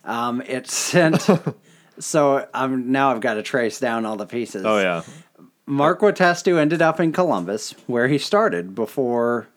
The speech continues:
Speaker 1: he was in Edmonton, I
Speaker 2: Mm-hmm.
Speaker 1: think. Uh, the Predators got involved and received Brandon Bollig and, uh, Troy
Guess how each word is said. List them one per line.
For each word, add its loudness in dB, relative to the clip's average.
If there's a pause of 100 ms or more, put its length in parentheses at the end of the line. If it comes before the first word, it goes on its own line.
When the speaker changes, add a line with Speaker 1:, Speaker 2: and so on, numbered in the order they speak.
Speaker 1:
he -2
was -2
in 2
Edmonton, 0
I -2
Speaker 2:
Mm-hmm. -4
Speaker 1:
think. -4 (500)
Uh, 0 (520)
the 0 (1000)
Predators 0
got 2
involved -2
and -2
received -2
Brandon 0
Bollig 0 (580)
and, -2 (220)
uh, -4
Troy 0